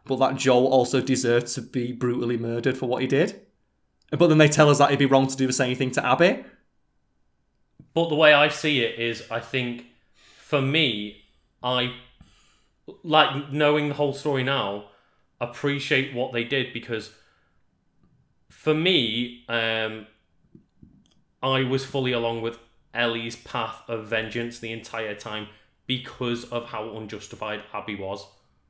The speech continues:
Speaker 1: Yeah, and it makes the thing, and like I said, if it had just been a gunshot to the head, I would have still been pissed off and wanted to get Abby, but I would have been much more willing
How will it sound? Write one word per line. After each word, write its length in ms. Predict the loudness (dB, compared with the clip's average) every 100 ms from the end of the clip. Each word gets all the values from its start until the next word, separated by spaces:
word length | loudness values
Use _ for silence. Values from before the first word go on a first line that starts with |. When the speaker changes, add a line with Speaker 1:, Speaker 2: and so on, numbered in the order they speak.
| _ 0
Speaker 1:
Yeah, 240 | 0 -2 -2
and 160 | 2 2
it 120 | 4
makes 240 | 4 4 2
the 80 |
thing, 140 | 0 2
and 80 | 2
like 100 | 2
I 40 |
said, 260 | 4 2 2
if 120 | 2
it 80 | 2
had 100 | 4
just 180 | 4 2
been 160 | 0
a 40 | 0
gunshot 460 | -2 -2 0 -2 0
to 80 |
the 100 | -2
head, 260 | 2 0 0
I 60 | 2
would 120 | 4
have 80 | 4
still 200 | 6 6
been 180 | 6 2
pissed 280 | 0 2 0
off 120 | 0
and 80 | -2
wanted 160 | -4
to 40 | -2
get 140 | 0
Abby, 400 | 2 2 0 0 -10 _
but 100 | 2
I 40 | 4
would 140 | 6
have 100 | 4
been 280 | 4 4 2
much 400 | 2 0 0 -2
more 480 | 0 2 2 0 -4 _ _ _ _ _ _
willing 640 | 0 6 6 6 0 -6